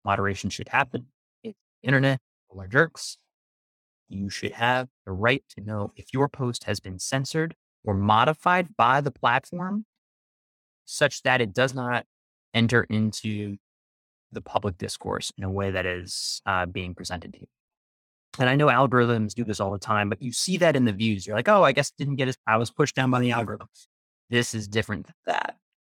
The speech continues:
This is, you posted something maybe in a, you know, lively debate about women's rights to their own bodies,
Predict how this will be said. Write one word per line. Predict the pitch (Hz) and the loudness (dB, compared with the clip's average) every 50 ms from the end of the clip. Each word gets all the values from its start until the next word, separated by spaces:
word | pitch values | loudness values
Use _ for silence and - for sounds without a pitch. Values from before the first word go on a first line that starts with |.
| _ _ _ _ _ _ _ _ _ | _ _ _ _ _ _ _ _ _
This | - 110 131 135 - - | -2 2 2 2 2 2
is, | 127 120 117 110 - - | 0 2 0 0 -2 0
you | 107 127 160 | 0 0 0
posted | - - 165 151 143 - - 110 98 | 0 0 -2 0 0 -2 -2 -4 -4
something | - - 98 95 - - 104 101 101 101 - _ _ _ _ _ _ _ _ - | -2 -4 -6 -8 -10 -12 -12 -12 -12 -14 -16 _ _ _ _ _ _ _ _ 2
maybe | 110 110 110 110 110 107 104 - | 4 4 6 6 6 4 4 2
in | 107 110 107 104 110 - | 2 2 2 2 0 0
a, | 101 104 104 104 101 101 98 95 98 - _ | -2 0 0 2 2 0 0 -2 -4 -6 _
you | 117 110 | -2 -2
know, | 101 95 98 92 - _ _ | 0 0 -2 -6 -8 _ _
lively | - 87 92 104 120 117 117 117 | -4 0 2 2 2 2 2 0
debate | 101 110 98 113 110 104 98 - | -2 -2 -2 0 0 -2 -2 -4
about | 92 92 90 92 101 98 92 - - _ _ _ _ _ _ _ _ - | -4 0 2 2 4 2 2 -2 -4 _ _ _ _ _ _ _ _ -6
women's | 107 113 110 110 107 101 92 | -2 0 0 2 0 0 -2
rights | 92 95 90 90 101 - - - - - - - _ _ | -2 0 0 0 -2 -4 -10 -12 -12 -14 -16 -18 _ _
to | - - 104 101 101 101 98 101 | -6 -2 0 2 2 2 2 0
their | 87 104 98 95 95 | 0 2 2 2 2
own | 95 92 87 | 2 0 2
bodies, | 82 85 82 82 98 113 123 135 - - - | 2 4 4 4 2 2 0 -2 -4 -6 -10